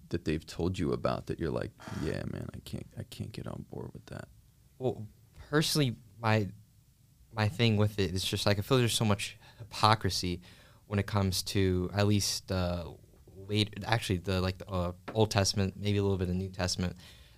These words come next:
Speaker 2: Like, uh, we're told, "Oh, God's so good, he's so great, he's so good, he loves everyone," yet here he is
Speaker 1: Bunch of
Speaker 2: smiting.
Speaker 1: kills, right?
Speaker 2: Yeah, he's
Speaker 1: Smiting,
Speaker 2: smiting people
Speaker 1: smiting
Speaker 2: left, right, and
Speaker 1: people.
Speaker 2: center.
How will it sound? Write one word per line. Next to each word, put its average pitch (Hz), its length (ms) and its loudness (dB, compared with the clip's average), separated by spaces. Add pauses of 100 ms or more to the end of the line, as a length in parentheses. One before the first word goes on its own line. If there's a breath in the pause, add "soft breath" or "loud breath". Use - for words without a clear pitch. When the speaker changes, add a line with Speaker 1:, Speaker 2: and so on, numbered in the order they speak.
Speaker 2:
Like, 95 260 -2
uh, 95 160 2
we're 104 120 6
told, 104 400 6
"Oh, 104 160 8
God's 95 300 4
so 101 120 6
good, 95 380 4
he's 104 160 -8
so 104 100 4
great, 98 200 4
he's 92 100 0
so 101 160 2
good, 95 340 -2 (160)
he 104 80 -14
loves 95 220 2
everyone," 95 480 4
yet 90 260 2 (180)
here 107 160 0
he 90 120 2
is 92 320 0
Speaker 1:
Bunch 101 100 4
of 90 60 2
Speaker 2:
smiting. 117 260 8
Speaker 1:
kills, 98 340 4
right? 87 220 4
Speaker 2:
Yeah, 90 160 6
he's 110 160 8
Speaker 1:
Smiting, 120 360 12
Speaker 2:
smiting - 40 4
people 117 240 10
Speaker 1:
smiting 117 100 12
Speaker 2:
left, 117 220 10
right, 113 120 12
and 165 100 12
Speaker 1:
people. 147 80 10
Speaker 2:
center. 117 360 12